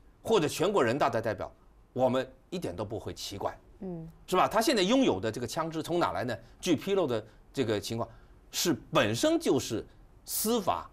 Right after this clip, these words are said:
Speaker 1: 公安部门这些人给他提供的。所以这次他，呃，这个同案审判，呃，里面有三个是，呃，公安局的政委，啊，这个，呃，公安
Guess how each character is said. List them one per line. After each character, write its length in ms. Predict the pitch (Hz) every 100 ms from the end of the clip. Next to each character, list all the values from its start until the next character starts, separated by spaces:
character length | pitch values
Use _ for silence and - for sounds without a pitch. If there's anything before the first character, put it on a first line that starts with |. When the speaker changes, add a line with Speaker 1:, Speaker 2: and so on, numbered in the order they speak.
| - -
Speaker 1:
公 140 | 165 170
安 160 | 135
部 140 | 131 107
门 160 | 92
这 100 | 156
些 160 | 135 120
人 220 | 92 92 - -
给 100 | -
他 100 | 117
提 140 | 110 95
供 160 | 98
的。 80 | 85 - - - - - - - - - - - - - - - - - -
所 120 | - 254
以 40 |
这 140 | 339
次 180 | 254 240
他， 180 | - 226 -
呃， 80 | -
这 120 | 135
个 60 | 151
同 180 | - 151
案 200 | 185 98 - - - -
审 200 | 131 110
判， 220 | 165 110 - - - -
呃， 400 | 117 117 101 98 - 120
里 200 | 135 127
面 160 | 180
有 120 | 151
三 300 | 98 - 202
个 180 | 202 131
是， 380 | - 120 90 82 -
呃， 240 | 101 90 71 - - - - -
公 180 | 156
安 260 | 151 147 151 - -
局 200 | - 104
的 100 | 113
政 200 | 165 117
委， 180 | 78 73 - - - - - - - -
啊， 340 | 120 107 80 - - - - -
这 200 | 151 113
个， 300 | 107 101 95
呃， 400 | - 95 87 92
公 180 | - 160
安 280 | 156 151